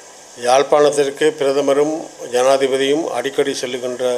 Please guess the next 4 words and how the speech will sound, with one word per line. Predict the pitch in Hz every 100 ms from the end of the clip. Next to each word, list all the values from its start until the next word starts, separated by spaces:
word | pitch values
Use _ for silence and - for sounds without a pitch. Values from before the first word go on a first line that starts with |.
| 120 - - - - -
சூழலை | - 147 151 147 147
மாற்றுங்கள். | 127 131 135 135 123 143 170 - - - - -
பாதிக்கப்பட்ட | 127 131 143 143 139 135 143
பிரதேசங்களான | 135 131 139 127 131 131 127 131 131 131